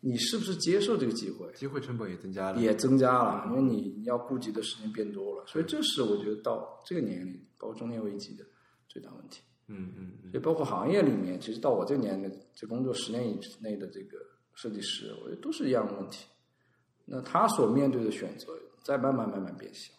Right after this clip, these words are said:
Speaker 1: 他该怎么做，怎么去思考设计行业？
Speaker 2: 嗯，嗯。
Speaker 1: 所以这是一个，其实一个普遍存在的问题。
Speaker 2: 嗯，嗯，嗯。那刚才聊到那个 design sprint，设计冲刺，对吧？
Speaker 1: 嗯。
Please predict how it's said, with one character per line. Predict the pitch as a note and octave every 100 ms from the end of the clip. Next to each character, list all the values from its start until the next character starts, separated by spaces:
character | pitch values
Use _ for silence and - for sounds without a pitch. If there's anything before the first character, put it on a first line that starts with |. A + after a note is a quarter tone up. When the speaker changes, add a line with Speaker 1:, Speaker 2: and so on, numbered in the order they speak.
| _
Speaker 1:
他 | - C3+
该 | D#3
怎 | D#3 -
么 | -
做， | G#2+ F#2+ -
怎 |
么 | E2+
去 | G2+ C#3+
思 | - C3+
考 | G2+
设 | C3+
计 | A#2+
行 | - F2 A2
业？ | C#3 - -
Speaker 2:
嗯， | G2+ F#2+
嗯。 | F#2 F2+ - -
Speaker 1:
所 | C3+
以 |
这 | G3
是 | F3+ D#3 A#2+ G#2
一 | G2
个， | G2+ G2+ F#2 E2 - _
其 | - G#2+
实 | G#2 A2 G2+ - - A2+
一 |
个 | A#2
普 | -
遍 | C3 F#3
存 | - G2
在 |
的 | F#2+
问 | F#2 F2
题。 | - - _ _ _ _ _ _ -
Speaker 2:
嗯， | F#2+ F#2 -
嗯， | F2+ -
嗯。 | F2 E2+ _ _ _ _ _ _ _ _ _ _ _ _ _ _
那 | A#2
刚 | A#2+ D#3
才 | D3 A2+
聊 | A2 G#2+
到 | B2+ A2
那 | G#2 G#2+
个 | G2 F#2 F#2
design | F2+ F#2+ G#2+ A2+
sprint， | - A#2+ G#2+ F2+ -
设 | - A2
计 | G2
冲 | G#2 A2
刺， | G#2+ - G#2+
对 | G#2
吧？ | - -
Speaker 1:
嗯。 | G#2